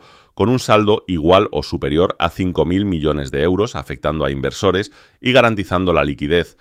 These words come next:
con entrada en vigor al día siguiente de su publicación. Dos. El Banco de España publica los cambios oficiales del euro, estableciendo un tipo de cambio de mil, mil, de mil quinientos noventa y cinco dólares usa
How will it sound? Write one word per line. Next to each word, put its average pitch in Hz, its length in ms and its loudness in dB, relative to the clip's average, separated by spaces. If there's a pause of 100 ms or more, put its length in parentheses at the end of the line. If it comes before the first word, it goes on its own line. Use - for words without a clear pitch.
(260)
con 85 140 0
entrada 78 360 0
en 76 80 -4
vigor 73 320 0
al 71 100 0
día 78 160 -2
siguiente 76 500 -6
de 76 80 -4
su - 180 -8
publicación. 67 680 -8 (220)
Dos. 80 440 0 (400)
El 80 160 0
Banco 95 260 2
de 90 80 0
España 110 460 -2
publica 78 400 -2
los 69 180 -2
cambios 80 440 -2
oficiales 76 480 -4
del 78 140 0
euro, 101 340 2 (260)
estableciendo 104 680 0
un 92 140 0
tipo 90 260 -2
de 76 100 -2
cambio 95 360 0
de 73 120 -2
mil, 87 260 0
mil, 78 240 -2
de 71 80 -2
mil 80 220 -4
quinientos 85 580 -4
noventa 73 380 -4
y 69 80 -6
cinco 87 420 -4
dólares 67 440 -2
usa 80 420 -2